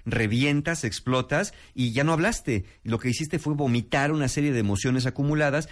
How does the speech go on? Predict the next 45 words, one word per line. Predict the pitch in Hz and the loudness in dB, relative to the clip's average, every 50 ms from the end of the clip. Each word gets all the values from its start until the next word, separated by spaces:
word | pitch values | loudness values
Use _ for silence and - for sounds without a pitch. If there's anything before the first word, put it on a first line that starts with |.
| - - - | -14 -10 -4
que | 117 113 | -2 -2
el | |
otro | 123 131 156 135 123 - | 0 0 -2 -4 -6 -4
no | - 117 117 127 131 131 | -2 0 2 2 0 0
puede | - 139 131 127 | 0 2 2 2
entender | - - 104 101 101 117 120 123 | 2 2 0 2 2 0 0 0
qué | - 127 113 | -2 -2 -2
diablos | 104 110 110 107 104 101 95 - | 0 2 2 2 2 2 0 -2
está | - - 101 85 | -4 -4 -4 -4
pasando. | - 78 - - 71 65 65 - - - - - - - - - - - - - - - - - - - - | -2 -4 -4 -2 -2 -2 -4 -6 -10 -14 -20 -20 -20 -20 -20 -18 -16 -16 -16 -16 -18 -20 -20 -20 -20 -6 -4
Otra | 185 185 220 180 | -2 0 2 2
señal | 156 170 170 170 | 4 4 4 2
de | 160 151 | 2 0
preocupación, | - 107 104 107 107 104 - 139 156 190 214 - - | 0 -2 -2 0 0 0 2 2 0 0 -2 -2 -2
la | - 98 107 | 0 2 2
última | 131 139 - 127 104 98 | 2 2 0 0 0 0
señal | 92 101 101 101 110 120 123 - | 2 2 2 2 2 0 0 0
que | - 104 | -2 -2
les | 90 85 87 87 | -2 0 -2 -2
puede | - - 120 123 120 107 | -2 0 0 2 2 2
prender | 101 95 92 104 107 | 0 0 0 2 0
los | 104 98 | 0 0
focos | - - - 90 | -2 -2 0 0
de | 87 90 | 2 2
alarma | 95 107 110 110 110 107 | 2 2 2 2 2 2
es | 101 - 104 | 0 0 0
esta. | 92 90 - - 73 64 - - - _ - - - - - - - - - - - | -2 -2 -2 -4 -6 -6 -6 -8 -14 _ -20 -20 -20 -20 -20 -20 -20 -20 -20 -8 -2
Cuando | 135 135 131 139 165 208 | 0 2 2 4 4 2
eres | 233 220 180 - - | 2 0 -2 -2 -2
tú, | - 170 156 147 - - - | -2 -2 -2 -2 -4 -6 -4
no | - 101 127 | -2 -2 -2
tu | - 214 - | -2 -2 -2
pareja, | 139 113 120 113 - - 76 76 - - - | 0 0 0 0 0 -2 -4 -4 -6 -10 -8
cuando | - 101 110 113 127 165 | -4 -2 0 2 2 2
eres | 214 214 - - | 2 0 -2 -2
tú | - 165 147 151 | -2 -2 -2 -2
quien | - - 117 107 107 | -2 0 0 0 0
tiene | 107 156 180 202 196 | 0 0 0 2 2
la | 151 120 | 2 2
necesidad | 107 95 - - 107 107 117 131 | 0 0 -2 -2 0 0 2 0
de | 123 | 0
poner | - 95 95 104 110 98 | 0 0 0 0 0 0
distancia, | 104 87 - - 104 98 95 95 - 131 147 202 233 - - - - - - - | -2 -4 -2 0 0 0 0 0 -2 -2 -2 -2 -4 -8 -14 -20 -20 -20 -6 -2
porque, | - 190 233 - - - 78 69 - - - - - - - _ _ _ - | 0 0 0 0 -2 -6 -6 -6 -6 -8 -16 -20 -20 -20 -20 _ _ _ -2
uno, | 131 127 117 90 71 - | 0 0 2 0 0 -2